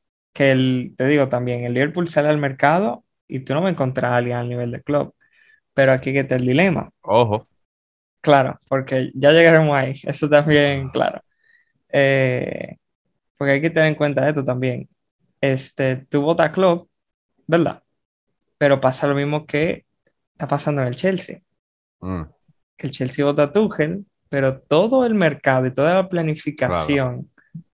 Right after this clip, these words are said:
Speaker 1: es con este entrenador y con este proyecto, o sea que no tiene mucho sentido. Y yo creo que el Liverpool no se lo puede permitir. Yo creo que el Liverpool se lo debe a Klopp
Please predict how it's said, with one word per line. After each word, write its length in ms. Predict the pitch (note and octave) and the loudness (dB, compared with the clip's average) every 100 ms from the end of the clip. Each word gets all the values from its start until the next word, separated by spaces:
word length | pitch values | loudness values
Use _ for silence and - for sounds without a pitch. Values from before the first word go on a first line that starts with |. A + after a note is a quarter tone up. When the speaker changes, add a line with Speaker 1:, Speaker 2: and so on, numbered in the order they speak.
| _ _ | _ _
Speaker 1:
es 480 | D3+ D3 - - - | 4 4 0 -10 -16
con 220 | - C#3 C3 | -6 -2 -2
este 200 | C3+ D#3+ | 0 -2
entrenador 560 | D#3 D3+ C#3 D#3 G3 | 0 0 0 2 0
y 80 | C3+ | -2
con 120 | B2+ | -4
este 160 | C3 D#3+ | -4 -4
proyecto, 500 | D#3 C3 D3 F3 C3+ | -2 -2 -2 -4 -8
o 20 | |
sea 180 | - C3+ | -8 -8
que 160 | - B2 | -8 -6
no 180 | B2 | -6
tiene 220 | B2+ C#3 C#3 | -6 -6 -6
mucho 240 | C3+ C3 | -6 -8
sentido. 560 | C3+ C3 C3 D#3+ D3 D#3 _ _ _ - | -10 -8 -2 0 -2 -6 _ _ _ -4
Y 100 | D3 | -2
yo 100 | D3 | 2
creo 180 | D3+ | 0
que 120 | D3 C#3 | 2 0
el 100 | C3+ | 4
Liverpool 640 | D3+ D3 D3+ D3 C#3+ - _ | 4 2 0 -2 -4 -10 _
no 360 | C#3+ C#3 C#3+ C#3 | -8 -4 -2 -2
se 120 | D3+ | -2
lo 100 | C3+ | -2
puede 140 | C3 | -2
permitir. 380 | B2+ B2 A#2+ C3 | -4 -6 -6 -8
Yo 120 | A#2+ | -8
creo 180 | A#2 C3 | -8 -8
que 80 | B2+ | -6
el 120 | B2 | -4
Liverpool 380 | B2+ B2+ - B2 | -2 -4 -6 -10
se 200 | - C3 | -4 -2
lo 160 | B2+ B2 | 0 2
debe 240 | B2+ B2 | 2 0
a 80 | A#2+ | -2
Klopp 340 | B2 A#2+ A#2 | -4 -4 -6